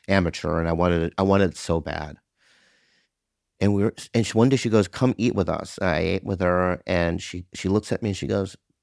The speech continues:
"Do you know what makes a star?" And I go, "I, I don't know." He goes,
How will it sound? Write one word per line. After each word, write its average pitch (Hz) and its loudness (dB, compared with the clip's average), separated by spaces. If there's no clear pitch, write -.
"Do 92 -10
you 104 4
know 113 6
what 107 2
makes 92 -2
a 90 -10
star?" 76 -4
And 98 2
I 92 2
go, 90 -4
"I, 151 -2
I - 2
don't 170 0
know." 135 -2
He 107 -2
goes, 95 2